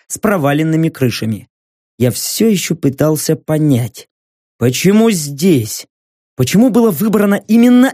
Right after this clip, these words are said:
это место для кладбища Дескансо? А в том, что это место было выбрано специально, я не сомневался. Как и в том, что выбирала не здешняя мягкотелая податливая система, нет.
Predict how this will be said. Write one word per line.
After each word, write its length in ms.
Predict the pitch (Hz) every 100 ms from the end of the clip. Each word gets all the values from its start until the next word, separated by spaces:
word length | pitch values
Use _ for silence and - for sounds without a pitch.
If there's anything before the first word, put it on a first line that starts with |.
| -
это 380 | 240 143 -
место 400 | 135 170 247 -
для 200 | 131 123
кладбища 540 | 127 147 175 170 - 190
Дескансо? 760 | 165 196 - 147 120 - 98 _ _ _ _ _ _ -
А 140 | 143
в 80 | -
том, 240 | 226 240
что 160 | - 214
это 180 | 208 202
место 320 | 220 214 196
было 220 | 175 175
выбрано 460 | 139 196 185 156 135
специально, 720 | - 143 - 202 247 170 131
я 300 | 117 233 214
не 120 | 190
сомневался. 880 | - 190 190 185 156 113 - 104 - _ _ -
Как 220 | 165 -
и 60 |
в 100 | 156
том, 420 | - 180 208 240 - _
что 220 | - - 185
выбирала 560 | 180 165 175 262 247
не 180 | 233 240
здешняя 580 | 202 185 233 - 156 139
мягкотелая 800 | 143 139 160 143 202 220 214 202
податливая 600 | 180 160 165 165 175 175
система, 640 | 175 185 - 143 120 113
нет. 540 | 131 214 76 - -